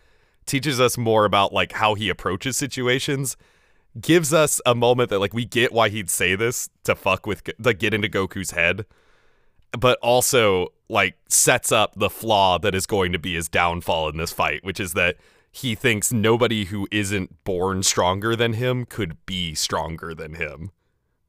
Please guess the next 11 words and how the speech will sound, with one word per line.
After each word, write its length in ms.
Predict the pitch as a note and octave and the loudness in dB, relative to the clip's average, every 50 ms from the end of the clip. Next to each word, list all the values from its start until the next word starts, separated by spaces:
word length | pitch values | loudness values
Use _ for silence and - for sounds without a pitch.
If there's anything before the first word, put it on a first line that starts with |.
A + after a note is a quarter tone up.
| _ _ _ _ _ _ _ _ _ _ _ _ _ _ _ _ _ _ _ - | _ _ _ _ _ _ _ _ _ _ _ _ _ _ _ _ _ _ _ -6
As 120 | A#2+ A#2+ C3 | -6 0 2
well 140 | D3+ D#3 C#3+ | 4 4 4
as 80 | B2 | 4
this 180 | - C#3+ B2+ - | 2 -2 -2 -2
is 80 | A#2+ | -2
the 100 | - B2+ | -4 -6
poison 440 | - - B2 A2+ G#2+ G#2+ - A#2 G2+ | -4 -2 -2 0 0 0 0 -2 -2
that 120 | G2 - G2 | -4 -4 -4
he'll 140 | G#2+ G#2 | -8 -8
carry 460 | - - - G2+ F#2+ F#2+ F#2 F2+ F2 F2 | -8 -4 -4 -2 -2 0 -2 -2 -4 -4
into 480 | F2 F2+ - - G#2 F2 E2+ E2+ E2 | -4 -6 -6 -4 -2 -2 -2 -2 -4